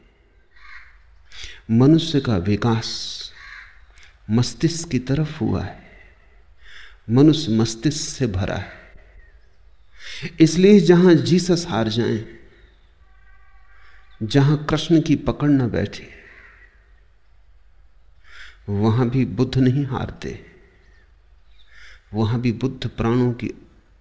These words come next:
अंतरतम में पहुंच जाते। बुद्ध का धर्म, बुद्धि का धर्म कहा गया है।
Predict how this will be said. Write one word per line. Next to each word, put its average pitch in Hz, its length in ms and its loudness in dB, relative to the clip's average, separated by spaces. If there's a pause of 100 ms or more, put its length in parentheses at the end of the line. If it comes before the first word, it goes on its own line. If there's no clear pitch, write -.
(460)
अंतरतम 123 500 0
में 113 180 0
पहुंच 98 340 -6
जाते। - 300 -10 (2250)
बुद्ध 190 400 2
का 147 200 -2
धर्म, 127 340 2 (2750)
बुद्धि 165 480 2
का 143 140 -4
धर्म 147 480 2
कहा 113 260 -4
गया - 260 -6
है। - 180 -14